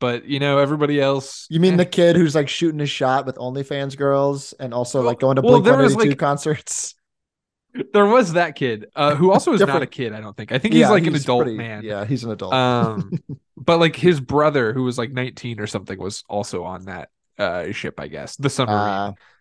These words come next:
Speaker 1: So that
Speaker 2: gotcha.
Speaker 1: sucks that he died. But, like, everybody else, uh, I don't know. There was plenty of warning signs to not maybe get in-, into that thing. But who am
Speaker 2: Yeah.
Speaker 1: I to say? James Cameron was like,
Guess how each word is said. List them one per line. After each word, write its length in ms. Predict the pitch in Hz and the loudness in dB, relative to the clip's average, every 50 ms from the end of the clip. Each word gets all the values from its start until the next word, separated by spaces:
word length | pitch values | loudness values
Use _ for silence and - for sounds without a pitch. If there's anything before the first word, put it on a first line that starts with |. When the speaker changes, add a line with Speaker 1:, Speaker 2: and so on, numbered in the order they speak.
| _ - | _ -20
Speaker 1:
So 60 | - _ _ | -20 _ _
that 180 | - 98 92 92 | -8 -6 -4 0
Speaker 2:
gotcha. 160 | 151 151 147 143 | 2 4 2 2
Speaker 1:
sucks 380 | - - 113 101 98 - - | 2 -2 -2 -2 -4 -8 -8
that 140 | - 98 85 | -8 -8 -8
he 100 | 110 107 | -8 -10
died. 280 | 101 - - 101 104 - | -10 -10 -12 -10 -4 0
But, 180 | 147 147 139 - | 0 2 2 2
like, 140 | 160 147 165 | 2 4 4
everybody 400 | 240 269 262 220 190 185 175 170 | 4 4 4 2 2 2 2 2
else, 360 | 160 156 147 - - - - - | 2 0 0 -4 -8 -18 -16 -10
uh, 60 | 123 | -6
I 260 | 135 123 120 117 113 | -4 -2 -2 -2 -4
don't 100 | 110 104 | -4 -8
know. 160 | 101 92 87 - | -12 -14 -8 0
There 100 | - 156 | 2 4
was 120 | 175 165 - | 4 4 2
plenty 280 | - - 180 190 185 | 0 0 0 0 2
of 140 | 165 135 127 | 0 -2 0
warning 320 | 131 131 131 127 123 113 107 | 0 -2 -2 -2 -4 -8 -10
signs 460 | - 117 107 104 104 101 104 - - | -12 -12 -12 -12 -12 -14 -16 -20 -18
to 120 | - - 104 | -16 -16 -14
not 380 | 107 107 120 107 101 101 - _ _ _ - | -12 -10 -10 -8 -10 -10 -12 _ _ _ -18
maybe 260 | 127 104 98 95 95 | -16 -16 -14 -14 -14
get 220 | 98 - 87 - - | -14 -14 -14 -16 -16
in-, 180 | 92 92 - _ - | -18 -20 -20 _ -12
into 280 | - 117 113 - 110 101 _ _ | -12 -12 -10 -10 -12 -12 _ _
that 260 | - 101 95 - _ | -10 -8 -8 -10 _
thing. 300 | - 90 92 92 90 101 _ _ - | -14 -16 -16 -16 -18 -20 _ _ -4
But 240 | - 117 110 - - - _ _ _ _ _ _ _ _ _ _ - | -2 -2 -2 -4 -8 -18 _ _ _ _ _ _ _ _ _ _ -4
who 120 | - 170 | -2 0
am 40 | 170 170 | 2 2
Speaker 2:
Yeah. 40 | 156 | 2
Speaker 1:
I 80 | 117 | 0
to 80 | 120 123 | 0 -4
say? 340 | 120 - 110 92 95 - - - | -8 -10 -12 -14 -14 -16 -12 -4
James 260 | - 208 220 202 156 | -2 -2 -2 -2 -4
Cameron 400 | - - 202 220 226 185 147 127 | 0 2 2 2 2 0 -4 -4
was 160 | 123 123 120 | -4 -8 -6
like, 220 | 123 113 107 107 | -6 -6 -6 -8